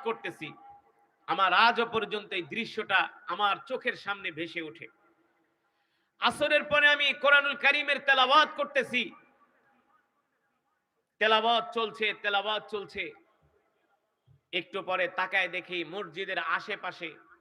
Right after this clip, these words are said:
অনেক চাইনিজ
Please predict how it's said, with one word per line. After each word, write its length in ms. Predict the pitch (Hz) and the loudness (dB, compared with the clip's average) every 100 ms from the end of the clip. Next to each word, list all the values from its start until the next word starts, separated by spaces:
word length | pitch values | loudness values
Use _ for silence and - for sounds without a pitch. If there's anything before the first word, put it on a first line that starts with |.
| _ _ _ _ _ _ _ | _ _ _ _ _ _ _
অনেক 480 | 226 294 302 285 - _ _ _ _ _ _ _ _ _ _ _ _ _ _ _ _ _ _ _ | -6 -4 -4 -6 -8 _ _ _ _ _ _ _ _ _ _ _ _ _ _ _ _ _ _ _
চাইনিজ 520 | - 240 269 269 269 | 2 4 4 0 -4